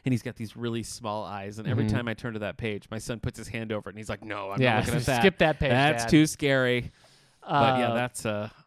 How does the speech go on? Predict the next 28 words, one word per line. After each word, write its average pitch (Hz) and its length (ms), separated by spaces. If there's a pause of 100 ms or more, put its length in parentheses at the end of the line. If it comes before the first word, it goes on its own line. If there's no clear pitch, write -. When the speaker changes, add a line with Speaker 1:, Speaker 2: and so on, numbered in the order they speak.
(100)
Speaker 1:
that, 113 200
that's, 110 220
that 107 240
one 104 100
freaks - 260
him 98 100
out. 98 160 (200)
Speaker 2:
Uh, 170 460
a 185 60
couple - 220
of 143 60
years 156 180
ago, 127 180
I 117 80
read 117 300
The 120 220
Tyrannosaur 123 800
Chronicles, 107 720 (320)
The 131 100
Biology 120 540
of 107 80
the 117 80
Tyrant 120 500
Dinosaurs 127 760
Speaker 1:
Mm-hmm. 110 140
Speaker 2:
by 117 200
David 117 320
Hone, 127 440